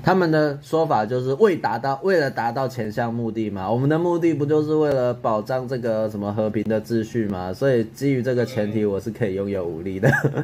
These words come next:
Speaker 1: <laughs> 他说，只要你的，他的意思，他，他们其实已经有点就是再增加一点自己的解释了啦，就是说只要不用来侵略的，说，说不是为了达到日本主观的战略意图的，呃，那我们还是可以维持军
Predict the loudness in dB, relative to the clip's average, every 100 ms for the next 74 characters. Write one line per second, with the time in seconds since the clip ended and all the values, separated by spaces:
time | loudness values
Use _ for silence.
0 | -2 -2 -4 -6 -12 -2 2 4 2 0
1 | -6 -2 2 6 6 4 0 0 2 0
2 | 2 0 -2 -4 -4 -2 -4 -2 0 0
3 | -2 -4 -2 -2 0 0 0 0 -4 -8
4 | -4 -2 0 0 0 -2 -8 -20 -20 -20
5 | -20 -20 -2 2 2 2 0 0 0 0
6 | 0 -2 -6 -4 -6 -4 -10 -12 -12 -12
7 | -12 -8 -8 -6 -4 0 2 2 0 2
8 | 2 2 0 0 0 0 -2 -2 -4 -6
9 | -4 -2 -2 -2 -2 2 2 0 -2 0
10 | 4 4 2 0 -2 0 0 0 -2 -4
11 | -8 -8 -8 -4 -2 -2 -4 -2 -2 0
12 | 0 -2 -4 -6 -4 -4 -6 -14 -20 -4
13 | 0 0 2 0 -2 -2 -4 -2 -4 -4
14 | -4 -2 -2 -4 -8 -10 -12 -10